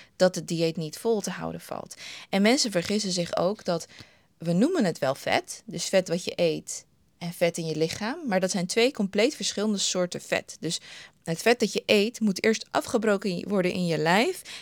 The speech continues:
en daarna weer aange-, hoe noem je dat, opgebouwd worden met een andere structuur om het lichaamsvet te maken. Alleen omdat het allebei vet heeft, lijkt het alsof we denken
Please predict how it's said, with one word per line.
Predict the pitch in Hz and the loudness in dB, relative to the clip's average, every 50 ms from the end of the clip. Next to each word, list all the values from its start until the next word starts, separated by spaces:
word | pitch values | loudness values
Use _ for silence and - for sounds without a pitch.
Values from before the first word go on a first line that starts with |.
| - - _ _ | -18 -20 _ _
en | - 202 196 185 | 4 4 4 6
daarna | 175 190 185 190 202 226 233 | 6 4 6 6 6 6 6
weer | 208 196 180 - - _ _ _ _ _ _ _ _ _ _ | 6 2 2 0 -2 _ _ _ _ _ _ _ _ _ _
aange-, | - 214 226 240 254 - - 254 240 226 226 226 226 | 2 4 4 4 4 2 2 2 4 4 4 4 4
hoe | 233 226 | 4 2
noem | 226 226 | 2 4
je | 240 240 | 2 2
dat, | - | 4
opgebouwd | - 247 254 - - 285 233 233 233 233 | 2 0 0 2 0 2 4 4 4 4
worden | 233 226 220 220 226 240 233 - - _ _ _ _ | 2 2 2 4 4 2 2 -2 -6 _ _ _ _
met | - 185 185 | -2 0 0
een | 190 - - - | 0 0 -2 2
andere | _ 190 220 247 285 302 294 294 | _ 4 6 6 6 4 2 2
structuur | 285 - - 269 262 - - - - 226 214 220 226 262 320 370 392 381 _ _ _ _ _ _ _ _ _ _ _ _ _ _ _ _ | 0 0 -2 -2 -6 -6 -6 -2 2 4 6 6 6 4 4 0 -6 -10 _ _ _ _ _ _ _ _ _ _ _ _ _ _ _ _
om | - 214 214 208 | 2 4 6 6
het | 208 - | 4 6
lichaamsvet | 220 262 330 - - 185 175 175 - - - 180 175 - | 4 4 4 4 0 0 2 2 0 0 0 -2 -2 -2
te | - 160 | -4 -2
maken. | 165 - - - 180 - - - - _ _ _ - - | -2 -2 -2 -4 -8 -10 -14 -16 -16 _ _ _ -20 -8
Alleen | _ - 196 202 | _ 2 4 4
omdat | 208 202 190 214 262 | 6 4 6 4 4
het | 320 311 - | 4 2 0
allebei | 226 214 214 180 180 170 185 | 2 2 4 4 4 2 2
vet | - - 269 294 - | 0 0 0 0 0
heeft, | - 202 - - 190 - _ _ _ | 0 -2 -2 -2 -2 -4 _ _ _
lijkt | - 170 170 170 190 214 269 - | -4 -2 2 4 6 4 4 2
het | - - | -4 -8
alsof | - 208 - - 196 | -6 -4 -4 -6 -4
we | - 180 151 | -4 -6 0
denken | 170 185 185 208 226 220 214 202 196 214 262 349 | 2 4 4 6 4 2 2 0 -2 -2 -2 -4